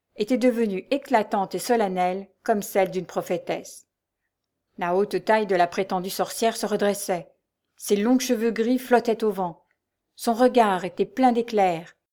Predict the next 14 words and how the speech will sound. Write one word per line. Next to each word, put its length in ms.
et 40
sur 300
toute 200
sa 160
personne 720
rayonnait 400
une 180
sorte 320
d'étrange 540
majesté, 640
la 80
majesté 560
du 120
malheur 580